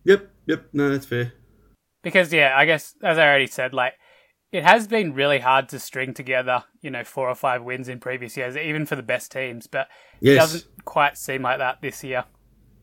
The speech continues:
Speaker 2: for some reason.
Speaker 1: Well, yeah, we've got plenty of winning streaks that have happened this year, <laughs> and it's,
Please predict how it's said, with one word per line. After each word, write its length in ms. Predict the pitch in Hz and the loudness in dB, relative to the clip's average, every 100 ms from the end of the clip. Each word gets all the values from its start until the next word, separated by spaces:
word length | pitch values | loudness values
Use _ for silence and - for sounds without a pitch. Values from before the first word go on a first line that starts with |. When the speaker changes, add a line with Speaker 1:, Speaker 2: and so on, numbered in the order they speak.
| _ _ - | _ _ -18
Speaker 2:
for 80 | |
some 160 | - 127 | -10 -8
reason. 220 | 123 120 | -8 -2
Speaker 1:
Well, 220 | 123 127 117 | 2 2 2
yeah, 240 | 120 208 | 2 2
we've 380 | - - - - | 0 -6 -20 -6
got 160 | 143 - | -6 -4
plenty 240 | 135 202 | 0 2
of 120 | 165 | 2
winning 220 | 123 117 | 0 -4
streaks 340 | 113 - 113 - | -6 -8 -10 -8
that 80 | 110 | -10
have 120 | 104 | -8
happened 300 | 113 113 113 | -8 -6 -8
this 160 | 117 113 | -8 -6
year, 240 | 104 107 | -6 -6
<laughs> 40 | 127 | -4
and 120 | 117 | -4
it's, 280 | - - | -6 -12